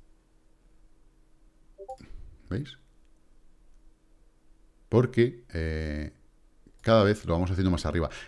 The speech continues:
Eh, que tenemos al final, fijaros, una caída a la parte inferior, igual que hizo aquí, igual que hizo aquí,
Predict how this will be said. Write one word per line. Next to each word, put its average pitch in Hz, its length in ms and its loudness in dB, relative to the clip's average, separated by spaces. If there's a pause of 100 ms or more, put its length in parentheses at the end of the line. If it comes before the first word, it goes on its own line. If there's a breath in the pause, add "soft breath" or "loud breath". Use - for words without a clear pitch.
(120)
Eh, 104 320 2 (160)
que 107 200 4
tenemos 139 440 2
al 156 100 2
final, 156 400 0 (520)
fijaros, 90 480 -2 (720)
una 135 260 4
caída 131 560 2 (120)
a 110 100 -2
la 110 140 2
parte 120 220 0
inferior, 117 520 2
igual 110 240 2
que 107 100 -4
hizo 107 120 -2
aquí, 104 160 -2
igual 101 280 0
que 101 80 -2
hizo 107 120 -2
aquí, 131 320 -2